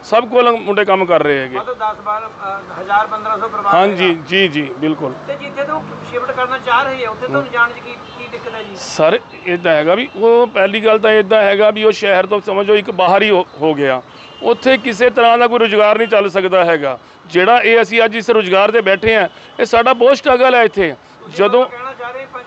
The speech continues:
Speaker 2: ਤੁਸੀਂ ਪੰਜਾਹ ਪੰਜਾਹ ਸਾਲ ਲਾ ਕੇ ਇੱਥੇ ਆਪਣਾ ਕੰਮ ਰੋੜਿਆ।
Speaker 1: ਜੀ ਸਰ, ਜਦੋਂ ਅਸੀਂ ਇੱਥੇ ਆਏ ਸੀਗੇ, ਜਦੋਂ ਇੱਥੇ ਲੱਕੜ ਦੇ ਖੋਖੇ ਸੀਗੇ, ਕੋਈ ਮੀਟਰ ਨਹੀਂ ਸੀਗਾ, ਪੰਜ ਪੰਜ ਫੁੱਟ ਦੇ ਟੋਏ ਸੀਗੇ, ਦਸ ਫੁੱਟ ਦੇ ਟੋਏ ਸੀਗੇ, ਇਸ ਨੂੰ ਖੂਬਸੂਰਤੀ ਅਸੀਂ ਦਿੱਤੀ ਹੈਗੀ।
Speaker 2: ਠੀਕ ਹੈ। ਤੇ, ਅਮ,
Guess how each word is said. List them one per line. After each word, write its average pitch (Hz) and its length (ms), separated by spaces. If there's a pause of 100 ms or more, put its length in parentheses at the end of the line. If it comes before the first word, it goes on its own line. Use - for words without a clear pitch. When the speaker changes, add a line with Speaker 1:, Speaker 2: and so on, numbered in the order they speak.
(120)
Speaker 2:
ਤੁਸੀਂ - 240
ਪੰਜਾਹ 247 220
ਪੰਜਾਹ 269 200
ਸਾਲ 233 240
ਲਾ 240 140
ਕੇ 240 120
ਇੱਥੇ 240 280
ਆਪਣਾ 233 260
ਕੰਮ 226 180
ਰੋੜਿਆ। 185 380
Speaker 1:
ਜੀ 196 200
ਸਰ, 160 360 (140)
ਜਦੋਂ 226 320
ਅਸੀਂ 220 260
ਇੱਥੇ 220 200
ਆਏ 190 220
ਸੀਗੇ, 208 500 (400)
ਜਦੋਂ 208 240
ਇੱਥੇ 247 240
ਲੱਕੜ 196 360
ਦੇ 240 100
ਖੋਖੇ 208 320
ਸੀਗੇ, 220 240
ਕੋਈ 226 320
ਮੀਟਰ 214 300
ਨਹੀਂ 220 120
ਸੀਗਾ, 226 320
ਪੰਜ 233 300
ਪੰਜ 233 260
ਫੁੱਟ 220 160
ਦੇ 226 120
ਟੋਏ 208 240
ਸੀਗੇ, 220 240
ਦਸ 214 200
ਫੁੱਟ 208 260
ਦੇ 233 100
ਟੋਏ 220 220
ਸੀਗੇ, 208 320 (320)
ਇਸ 240 200
ਨੂੰ 277 200
ਖੂਬਸੂਰਤੀ 254 680
ਅਸੀਂ 254 220
ਦਿੱਤੀ 220 380
ਹੈਗੀ। 156 280 (680)
Speaker 2:
ਠੀਕ 208 160
ਹੈ। 180 40 (720)
ਤੇ, 269 260
ਅਮ, 226 340